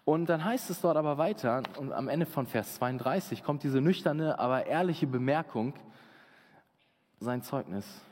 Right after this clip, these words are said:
nimmt niemand an. Generell wollen die Menschen von dem, was Jesus sagt, nichts wissen und nichts hören. Generell wird Jesu Zeugnis nicht angenommen. Doch dann,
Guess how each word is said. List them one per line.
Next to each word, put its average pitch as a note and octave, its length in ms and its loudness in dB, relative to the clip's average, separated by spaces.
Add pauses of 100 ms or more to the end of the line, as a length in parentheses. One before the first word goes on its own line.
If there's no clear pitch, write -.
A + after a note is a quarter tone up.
(120)
nimmt G2 220 -6
niemand F#2 320 -6
an. F2+ 180 -12 (1300)
Generell E3+ 400 2
wollen E3 180 2
die D#3+ 80 0
Menschen F#3+ 360 0
von C#3+ 240 -2
dem, F#3+ 160 2
was D3+ 180 -4
Jesus F#3 400 -2
sagt, C3+ 460 -4 (400)
nichts B2 260 -10
wissen G#2+ 300 -8 (1900)
und A2 120 -2
nichts - 300 -6
hören. F#2 200 -6 (1000)
Generell D#3+ 440 2
wird C3 140 -4
Jesu D#3+ 240 2
Zeugnis C#3 420 -4
nicht C3+ 220 -4
angenommen. A#2+ 440 -6 (1200)
Doch B2+ 120 0
dann, B3+ 340 0